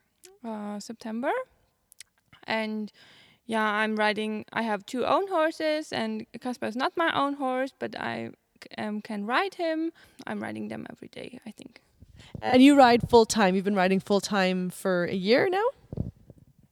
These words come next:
Speaker 1: Yeah, I started, um, to work three months, uh, f-, at a barn, and then I s-, I stopped working, and then now I'm just riding for myself, and yeah.
Speaker 2: And you've had some really great results developing your horse, Casper. Could you tell us a little bit about Casper?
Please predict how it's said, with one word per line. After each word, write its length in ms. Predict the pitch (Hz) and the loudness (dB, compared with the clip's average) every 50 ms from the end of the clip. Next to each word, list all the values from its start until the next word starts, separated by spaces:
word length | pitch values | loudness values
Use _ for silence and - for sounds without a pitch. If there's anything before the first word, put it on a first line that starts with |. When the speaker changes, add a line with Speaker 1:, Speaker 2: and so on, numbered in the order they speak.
| _ _ - | _ _ 0
Speaker 1:
Yeah, 280 | - 359 359 359 349 285 | 6 8 8 8 8 8
I 100 | 302 302 | 6 4
started, 500 | 294 - 320 294 294 285 285 262 - - - | 4 4 4 4 6 6 4 0 -2 -2 0
um, 240 | 247 247 247 247 240 | 2 2 2 0 0
to 160 | - 254 220 | -2 -2 -2
work 320 | 214 226 240 262 302 - - | 0 2 2 2 2 0 -2
three 240 | - 294 302 311 | -6 -4 -2 -2
months, 460 | 302 302 294 285 294 311 330 - - - - | 0 0 0 0 0 -2 -4 -6 -8 -12 -10
uh, 60 | 254 | -8
f-, 180 | 254 240 - - - | -8 -10 -10 -10 -6
at 140 | - 240 240 | -4 -4 -4
a 80 | 247 | -4
barn, 400 | 233 - 247 262 269 285 320 370 403 427 | -4 -2 0 2 2 2 2 0 -2 -4
and 160 | 370 269 233 | -4 -4 -2
then 300 | 233 233 233 233 233 226 | 0 0 0 -2 -2 -4
I 140 | 226 233 220 | -2 -4 -4
s-, 160 | 220 - - _ - | -4 -6 -12 _ -12
I 80 | - 226 | -10 -10
stopped 380 | 214 - - 247 247 247 - - | -10 -6 -6 -6 -6 -6 -4 -4
working, 560 | 226 233 240 247 - - 247 240 240 240 226 | -2 -2 -2 -4 -4 -6 -6 -6 -4 -4 -6
and 120 | 214 208 | -6 -6
then 320 | 208 208 208 202 208 208 - _ - - - - - _ _ - | -6 -6 -6 -6 -6 -8 -8 _ -20 -20 -20 -20 -20 _ _ -8
now 240 | 220 214 214 214 214 | -4 -2 0 0 0
I'm 140 | 214 214 | 0 -2
just 260 | 202 220 214 - - - | -2 -4 -6 -6 -4 -4
riding 300 | 214 208 208 208 208 - | -2 -2 -2 -2 -4 -4
for 120 | - 208 | -6 -6
myself, 720 | 202 208 208 208 - - 262 262 262 262 269 269 254 247 | -4 -4 -6 -6 -4 -2 0 2 4 2 2 0 -2 -4
and 360 | - - 208 202 196 196 196 - _ _ - | -6 -6 -4 -4 -6 -8 -10 -12 _ _ -14
yeah. 180 | - - - - - - _ _ _ _ - - - - - - | -12 -12 -12 -12 -14 -20 _ _ _ _ -20 -20 -20 -18 -10 -2
Speaker 2:
And 100 | - 285 | 4 6
you've 120 | 311 349 320 | 6 8 8
had 160 | 349 311 247 | 6 4 4
some 140 | - 254 240 | 4 2 4
really 340 | 247 254 277 294 269 285 247 | 4 4 4 4 4 4 2
great 300 | 220 233 233 240 - - | 4 4 4 4 4 2
results 420 | 226 214 196 214 208 208 - - | 0 0 4 4 4 4 2 0
developing 480 | - 220 190 196 190 202 202 - 214 196 | -2 2 4 4 4 4 2 2 2 2
your 120 | 185 185 | 2 2
horse, 260 | 170 196 180 190 - | 0 0 0 -2 -4
Casper. 420 | - - 196 180 185 - - 175 - | -4 -4 -2 -2 -2 -4 -6 -8 -8
Could 160 | - 214 196 | -6 -6 -6
you 60 | 226 | -4
tell 180 | - - 262 254 | -2 0 2 2
us 140 | 269 - 277 | 2 2 2
a 40 | |
little 200 | 247 254 247 254 | 2 2 4 4
bit 120 | 220 247 233 | 4 4 4
about 200 | 226 233 226 - | 4 2 0 0
Casper? 420 | - 240 226 226 - - - 440 | 0 0 0 0 0 0 -2 -2